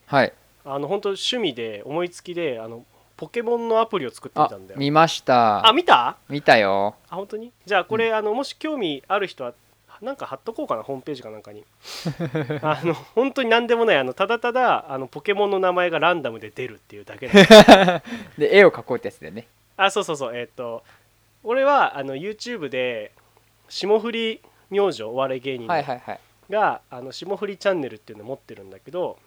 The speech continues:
Speaker 1: うん。
Speaker 2: そこの中でやってたゲームで、
Speaker 1: うん。
Speaker 2: その、パッ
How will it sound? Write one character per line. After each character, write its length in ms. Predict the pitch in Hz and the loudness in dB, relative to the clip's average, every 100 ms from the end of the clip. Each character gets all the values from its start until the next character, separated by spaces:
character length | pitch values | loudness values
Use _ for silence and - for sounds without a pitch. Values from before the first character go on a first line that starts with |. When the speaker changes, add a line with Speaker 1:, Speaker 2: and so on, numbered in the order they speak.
| - | -18
Speaker 1:
う 40 | |
ん。 180 | 123 101 _ _ _ _ | -16 -16 _ _ _ _
Speaker 2:
そ 160 | 202 | -2
こ 100 | 226 | 0
の 60 | 233 | 2
中 220 | 247 180 | 2 0
で 60 | 123 | -2
や 60 | 120 | -8
っ 20 | |
て 80 | - | -12
た 120 | 113 | -10
ゲ 180 | 131 117 | -8 -10
ー 40 | |
ム 120 | 104 | -8
で、 260 | 147 127 110 _ - | -6 -6 -8 _ -16
Speaker 1:
う 40 | 139 | -12
ん。 180 | 117 - | -12 -14
Speaker 2:
そ 140 | - 139 | -14 -10
の、 220 | 123 120 | -10 -4
パ 100 | |
ッ 40 | - | -4